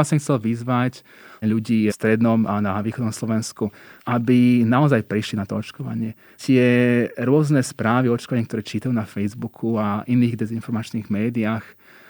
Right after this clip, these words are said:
nie sú pravdivé, nie sú založené na žiadnych vedeckých dôkazoch. Očkovanie je veľmi bezpečné, vysoko efektívne a ochráni vás naozaj pri delta variante veľmi ťažkými symptómami.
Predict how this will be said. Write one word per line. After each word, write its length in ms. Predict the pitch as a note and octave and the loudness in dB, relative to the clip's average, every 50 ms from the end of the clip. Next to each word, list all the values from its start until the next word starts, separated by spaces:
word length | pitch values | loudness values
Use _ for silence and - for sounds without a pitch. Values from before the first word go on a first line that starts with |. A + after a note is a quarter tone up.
| - - A#2+ | -6 -2 2
nie 160 | A#2+ C3 D3 | 2 4 2
sú 160 | D3 - - | 2 0 -4
pravdivé, 560 | C#3+ - - A#2+ A2+ A#2 A2+ A2 A#2 A2 A#2 A2+ | -6 -2 0 2 2 2 2 0 0 0 2 2
nie 80 | A2+ | 0
sú 160 | A#2 - B2 | 0 -2 -4
založené 320 | G#2+ A2+ A2+ A#2+ A2+ A2 A2 | -2 -2 -2 0 0 0 0
na 80 | G#2+ | -2
žiadnych 560 | G2+ - A#2+ A2+ A#2 A#2+ B2 A#2 A2 - - - | -2 -2 -2 -2 0 0 -2 -2 -4 -6 -6 -4
vedeckých 400 | A2 G#2 G2+ - - A2 F#2+ G2 | -4 -4 -4 -4 -8 -10 -8 -8
dôkazoch. 560 | G2 F#2+ - - G#2 F#2+ F#2 F#2+ G2+ - - _ _ _ _ _ _ - - - | -10 -12 -10 -10 -10 -8 -8 -10 -12 -14 -18 _ _ _ _ _ _ -20 -18 -10
Očkovanie 440 | - C3+ C3 - - C3+ B2 A#2+ A2+ | -8 -8 -6 -2 0 2 2 4 2
je 80 | G2+ G2+ | 2 2
veľmi 280 | A2+ A#2+ C3 B2 A2+ | 2 2 2 2 0
bezpečné, 640 | G#2 G#2 - - - G#2 - - - A2 A2 G#2 A#2 C3+ _ _ _ _ _ - | 0 -4 -6 -6 -10 -12 -10 -10 -10 -8 -8 -8 -8 -10 _ _ _ _ _ -6
vysoko 340 | - C3 B2+ - C#3+ C#3+ - | -4 -2 -2 -2 -2 -2 -2
efektívne 800 | A#2 A2 A2 - A2 - - - - G2+ G2+ G2+ G2+ F#2+ A2 - _ _ - | -4 -4 -4 -6 -10 -12 -12 -10 -8 -6 -4 -4 -4 -4 -6 -10 _ _ -8
a 160 | - A2+ A2 | -2 -2 -2
ochráni 340 | A2 - - A#2 A2 A2 A2 | -2 0 -2 0 0 0 0
vás 160 | G#2+ G2 F#2+ | 0 -2 -2
naozaj 720 | A2+ A2 G#2 G#2+ A2 A2 G2+ A2+ A2 G#2+ G#2 G2+ G#2 G2+ - - - - - | -2 -2 0 0 0 0 0 -2 -2 0 0 -2 -2 -4 -8 -14 -20 -20 -10
pri 140 | - A#2+ A2+ A2 | -4 -2 0 2
delta 320 | A#2 A#2+ C3 C3 C#3+ B2 | 2 2 0 0 0 -2
variante 720 | A2+ A2 A2 A#2 G#2+ G#2+ G#2 - - F#2+ G2 G2 F#2+ E2 | 0 0 0 0 -2 -2 -4 -6 -8 -6 -6 -6 -8 -8
veľmi 540 | F#2 G#2 G#2 G#2+ C3 D3 C#3+ C#3 B2 A#2 G#2 - | -8 -4 0 2 2 4 4 4 4 2 0 -2
ťažkými 640 | - G#2 G#2 G2 - - - - A2 G2 G2 G2+ | -4 -6 -6 -6 -10 -12 -10 -8 -6 -4 -4 -6
symptómami. 640 | - - - G#2 G#2 - - A#2 G#2 G#2 G#2+ A#2 B2+ | -6 -8 -8 -8 -8 -10 -12 -12 -10 -10 -12 -14 -14